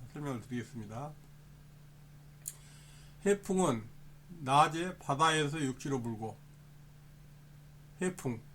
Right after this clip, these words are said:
해풍이다, 육풍이다 그 말은 어디서 오기 시작하냐 그겁니다. 바다에서 불면은 해풍이고, 육지에서 불면은 육지, 육풍입니다. 육지에서 바다로 가면은 육풍이고, 어, 바다에서 육지로 오면 해풍.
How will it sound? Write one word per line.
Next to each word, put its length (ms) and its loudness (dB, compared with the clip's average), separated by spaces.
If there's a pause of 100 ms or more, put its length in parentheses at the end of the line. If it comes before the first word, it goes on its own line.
(1300)
해풍이다, 720 4
육풍이다 320 0
그 60 4
말은 460 4
어디서 760 4
오기 320 0
시작하냐 500 0
그겁니다. 380 -2
바다에서 480 8
불면은 760 0 (800)
해풍이고, 540 0
육지에서 380 2
불면은 400 0
육지, 360 -4
육풍입니다. 500 0
육지에서 580 -2
바다로 320 2
가면은 520 2
육풍이고, 640 -2 (520)
어, 340 -10
바다에서 600 6
육지로 320 0
오면 180 2
해풍. 400 -4